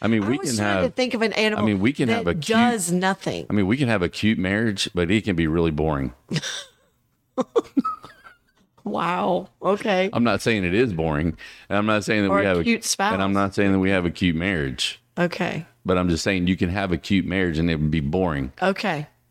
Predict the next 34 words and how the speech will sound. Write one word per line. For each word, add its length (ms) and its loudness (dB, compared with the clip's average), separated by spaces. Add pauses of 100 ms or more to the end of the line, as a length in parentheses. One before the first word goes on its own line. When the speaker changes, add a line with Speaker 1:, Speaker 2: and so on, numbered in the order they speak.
(160)
Speaker 2:
Okay. 80 -2
Speaker 1:
So 340 0 (320)
a 60 -2
koala 480 0
bear 480 -2 (240)
is 200 0
cute, 480 -2 (680)
but 120 0
he's 140 2
got, 260 0
he's 180 4
boring. 340 0
He 60 0
doesn't 240 0
kill 280 0
anything. 540 -2 (420)
All 220 2
he 80 2
eats 200 0
is 160 0
eucalyptus 840 -2 (1200)
and 180 0
Speaker 2:
Yeah, 100 -2
Speaker 1:
climbs 280 0
up 200 0
in 20 2
Speaker 2:
climbs 160 0
Speaker 1:
trees. 260 0
Speaker 2:
trees. 440 2
Speaker 1:
That's 140 -2
about 220 2
all 160 2
he 100 2
does. 520 -2